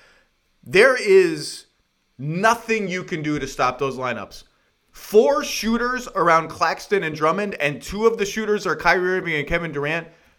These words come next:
You can tell me, "Well, all we've gotta do is outscore 'em. I mean, they're not gonna get stops." That's the answer. Okay,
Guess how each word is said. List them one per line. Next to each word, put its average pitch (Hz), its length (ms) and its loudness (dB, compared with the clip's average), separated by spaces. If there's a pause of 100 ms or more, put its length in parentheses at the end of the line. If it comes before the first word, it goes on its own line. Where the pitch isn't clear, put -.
(220)
You 214 240 -4
can 285 200 -4
tell 240 300 2
me, 170 340 -4 (200)
"Well, 175 140 4
all 180 200 6
we've 196 180 6
gotta 165 200 2
do 170 240 -4
is 151 100 -6
outscore 147 560 0
'em. 117 100 -2
I 117 40 -4
mean, 120 160 -8
they're 135 120 -2
not 143 200 0
gonna 151 140 -2
get 147 160 0
stops." 214 340 0
That's 165 220 -2
the 165 80 -6
answer. 190 280 -6 (300)
Okay, 277 500 2